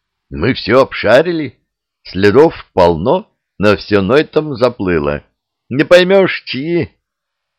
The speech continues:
Если и была какая-то баба, то дальше ушла, а дальше её уже не взять, там старейшины». «Красотулечка была, пампушка сладенькая». «Хватит», —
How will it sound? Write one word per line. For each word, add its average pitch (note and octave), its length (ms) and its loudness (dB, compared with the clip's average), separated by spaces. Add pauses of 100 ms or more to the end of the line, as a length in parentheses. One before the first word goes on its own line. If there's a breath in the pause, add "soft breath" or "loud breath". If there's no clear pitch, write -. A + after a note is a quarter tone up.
(140)
Если D3 380 2
и C#3 240 0
была D#3 320 2
какая-то F2 500 -4
баба, C#2+ 360 2
то F#2 160 -6
дальше E3 340 0
ушла, F2+ 480 -4 (380)
а A2+ 300 6
дальше G#2 380 2
её E2+ 280 -4
уже D#2+ 200 -6
не E2 160 -8
взять, D2+ 680 -4
там E2 260 0
старейшины». C3 880 -6 (1400)
«Красотулечка D3 1400 0
была, E3 500 0 (340 soft breath)
пампушка D3+ 840 0
сладенькая». D3+ 1300 0 (800)
«Хватит», — F#2+ 640 0